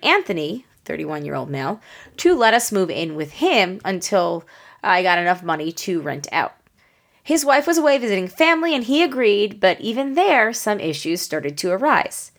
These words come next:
F Y I, Dahlia is very shy around Anthony. She grew up in a conservative home, so it's, uh,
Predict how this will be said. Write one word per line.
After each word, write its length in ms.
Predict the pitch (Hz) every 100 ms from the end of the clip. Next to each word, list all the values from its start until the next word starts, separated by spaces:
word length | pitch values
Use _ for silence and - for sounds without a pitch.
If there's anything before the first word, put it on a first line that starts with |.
| _ _
F 200 | - 208
Y 180 | 269 269
I, 340 | 196 127 143 214
Dahlia 460 | 180 165 202 240
is 180 | 240 196
very 260 | 180 175 175
shy 360 | - 175 160
around 320 | 160 147 156
Anthony. 520 | 143 - - - - _ _ _ -
She 260 | - 208
grew 280 | 175 208 214
up 220 | 190 208
in 80 | 202
a 40 |
conservative 640 | 180 180 170 165 170 202 247
home, 560 | - 180 151 147 180 226
so 260 | - 214
it's, 140 | 214
uh, 100 | 240